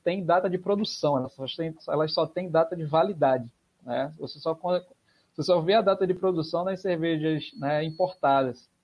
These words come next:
né? E isso foi uma das perguntas que nós tivemos,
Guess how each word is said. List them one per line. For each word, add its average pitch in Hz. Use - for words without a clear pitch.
né? 127
E 156
isso 214
foi 208
uma 220
das 214
perguntas 202
que 220
nós 190
tivemos, 156